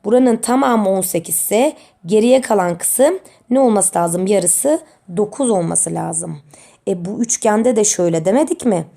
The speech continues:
Bakın. Şu nokta küçüğün B K C üçgeninin ağırlık merkeziydi. O zaman burası bir katsa burası iki kat olacak. Yani üç katlık kısmı dokuz bulduk. Bakın dokuz dedik. Kat dediğimiz o zaman üç mü?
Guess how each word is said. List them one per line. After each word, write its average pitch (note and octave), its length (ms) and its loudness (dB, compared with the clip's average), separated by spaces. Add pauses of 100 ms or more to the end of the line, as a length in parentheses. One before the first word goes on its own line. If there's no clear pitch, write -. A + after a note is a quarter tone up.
(300)
Bakın. F3+ 360 -6 (1400)
Şu - 320 -6
nokta A3 580 0 (360)
küçüğün G#3+ 720 -4
B G3+ 220 2
K G3 280 0
C A3+ 180 4
üçgeninin B3 400 0
ağırlık A#3 400 0
merkeziydi. E3 760 -2 (280)
O A3 120 0
zaman G3 400 0 (260)
burası A3 400 0
bir A3+ 180 -2
katsa G#3+ 580 -2 (260)
burası F#3+ 300 -2
iki E4 160 -8
kat D#4+ 220 -2
olacak. E3+ 480 -6 (280)
Yani G#3 380 0
üç C4+ 220 -6
katlık F#3+ 440 -6
kısmı C#4+ 320 -2
dokuz C4 360 0
bulduk. F3 360 -4
Bakın F3+ 280 -12
dokuz F#3+ 340 -6
dedik. - 320 -6 (320)
Kat B3+ 320 -2
dediğimiz E3+ 400 -4
o E3 80 -4
zaman E3 280 -4
üç - 260 0
mü? - 180 -8